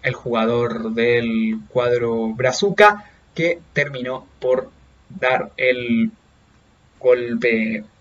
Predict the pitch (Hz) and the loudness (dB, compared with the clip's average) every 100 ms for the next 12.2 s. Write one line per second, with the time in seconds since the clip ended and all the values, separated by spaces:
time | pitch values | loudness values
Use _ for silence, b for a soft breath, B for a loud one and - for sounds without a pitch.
0 | _ - 123 120 117 113 120 117 110 127 | _ -6 -6 -4 -4 -2 -2 -4 0 0
1 | 120 135 - 113 117 113 113 113 113 113 | 4 4 4 0 2 0 0 -2 -2 -2
2 | 113 110 113 113 110 107 107 - - _ | -2 -2 -2 -2 -2 -4 -8 -12 -16 _
3 | _ - _ _ _ _ _ _ - _ | _ -20 _ _ _ _ _ _ -20 _
4 | - 117 - - 107 - 135 117 110 110 | -14 -14 -12 -12 -10 -8 -4 -2 0 -2
5 | 110 127 120 113 110 _ _ 127 123 113 | -2 0 0 0 -4 _ _ -12 -8 -4
6 | 110 - 120 110 107 b b b b b | -4 -2 -2 -2 -6 b b b b b
7 | _ _ _ _ - _ _ 123 110 107 | _ _ _ _ -20 _ _ -4 -4 -6
8 | - _ - - 131 131 123 151 135 127 | -10 _ -16 -12 -8 -8 -4 2 6 6
9 | 123 147 135 127 - 135 135 120 117 120 | 6 4 4 2 2 2 0 0 -2 -4
10 | - 117 110 110 - - - 117 113 120 | -2 -2 -2 -4 -10 -16 -8 -4 -4 -6
11 | 113 113 107 113 110 _ _ _ _ - | -6 -6 -6 -8 -8 _ _ _ _ -4
12 | 180 | -4